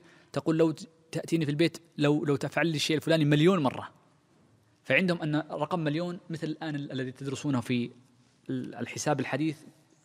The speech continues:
رق-، ما لا نهاية. ما لا نهاية يعني هذا رقم غير منتهي.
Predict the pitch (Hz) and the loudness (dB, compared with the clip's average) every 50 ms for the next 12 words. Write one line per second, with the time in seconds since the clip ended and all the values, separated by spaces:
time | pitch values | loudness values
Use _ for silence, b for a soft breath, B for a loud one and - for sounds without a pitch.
0 | _ _ - 139 - - - 147 135 139 139 131 131 117 120 131 107 92 - - | _ _ -10 -10 -10 -6 -4 -2 0 0 2 2 0 2 2 0 0 -2 -4 -10
1 | - - _ _ _ _ _ _ _ _ _ _ _ _ _ _ _ _ _ _ | -20 -20 _ _ _ _ _ _ _ _ _ _ _ _ _ _ _ _ _ _
2 | _ - 127 139 156 151 147 143 131 151 165 170 160 147 143 143 143 147 165 160 | _ 0 4 6 6 8 6 6 4 2 2 0 0 0 0 0 0 0 2 2
3 | 151 170 - - 160 160 - - _ b b b b b b b b - 143 190 | 2 2 0 -2 -4 -4 -6 -14 _ b b b b b b b b 4 6 6
4 | 185 170 147 120 - - - - - | 8 8 6 4 2 -2 -10 -12 -14